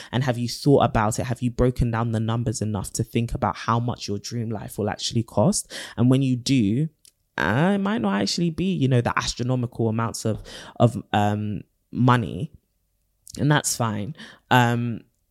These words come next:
I'd say those are the biggest, like, money management lessons that I've learned. Um, and then the next thing I wanted to talk about was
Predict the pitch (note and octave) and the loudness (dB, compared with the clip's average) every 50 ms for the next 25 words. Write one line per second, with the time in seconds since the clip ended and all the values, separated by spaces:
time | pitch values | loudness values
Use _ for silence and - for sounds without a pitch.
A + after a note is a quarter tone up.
0 | _ _ _ _ _ _ _ _ _ - - F3 B3+ - - G#4 G4 E4+ E4+ E4+ | _ _ _ _ _ _ _ _ _ 2 4 6 6 6 6 4 4 4 4 2
1 | D#4+ D#4+ C4+ B3 G3+ G#3+ A3+ G#3+ A3 A3+ - - D#3+ E3 D#3+ D3 - - D#3+ D#3+ | 2 4 4 4 4 4 2 2 0 -2 -2 -2 0 0 0 0 0 -2 -2 0
2 | E3 E3 D#3+ D#3 D3+ D3+ D#3+ D3+ D3+ - C3+ - - B2+ C#3+ - B2+ B2+ B2 - | 0 0 0 0 0 0 -2 -2 -2 -2 -2 -2 -2 -4 -4 -4 -4 -4 -4 -4
3 | - - A2 B2 C3 A#2+ A#2+ A#2+ A2+ G#2 G2 G2 - - - A#2+ A2+ A2+ A#2 A2+ | -2 -2 -2 -2 -2 -2 -2 -2 -2 -4 -4 -6 -6 -4 -2 0 0 0 -2 -2
4 | G#2 - C3+ C#3 D3 D#3 E3 D#3+ F3 G3 - - - G3 F3+ E3+ D#3+ D#3 D3+ C#3+ | -2 0 2 2 4 4 2 2 0 0 -2 -2 -4 -2 -2 0 0 0 0 0
5 | C#3 - - B2 - C#3 B2+ - B2+ B2+ A#2 A2+ - - A2+ A#2+ B2 C3+ C#3 B2+ | 0 -2 -4 -4 -4 -2 -2 -2 0 0 0 0 0 -2 0 2 4 6 6 6
6 | A#2 A#2 A#2 A#2 - - | 6 4 2 0 -4 -6